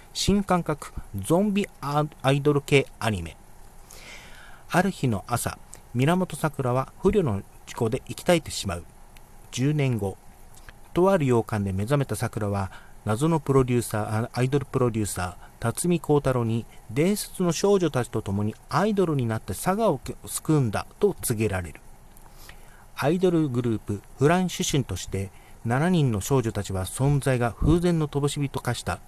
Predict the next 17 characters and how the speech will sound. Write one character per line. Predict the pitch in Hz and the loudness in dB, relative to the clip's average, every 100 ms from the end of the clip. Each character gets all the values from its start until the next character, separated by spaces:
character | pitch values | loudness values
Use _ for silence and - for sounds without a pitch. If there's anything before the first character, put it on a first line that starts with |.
| - | -2
佐 | 143 | 0
賀 | 170 | 2
県 | 185 127 98 | 0 0 0
を | |
救 | - - 113 | -2 -2 -2
う | |
べ | 98 | -2
く | - - - | -8 -16 -10
活 | 110 - | -8 -2
動 | 165 175 | 2 2
を | |
開 | - 117 107 | 0 -2 -2
始 | 98 | -6
し | - | -6
た。 | 80 - - - - - - - - - - - - - - 110 | -8 -10 -20 -20 -20 -20 -20 -20 -20 -20 -20 -20 -18 -20 -6 0
年 | 117 117 | 2 2
齢、 | 113 107 | 2 0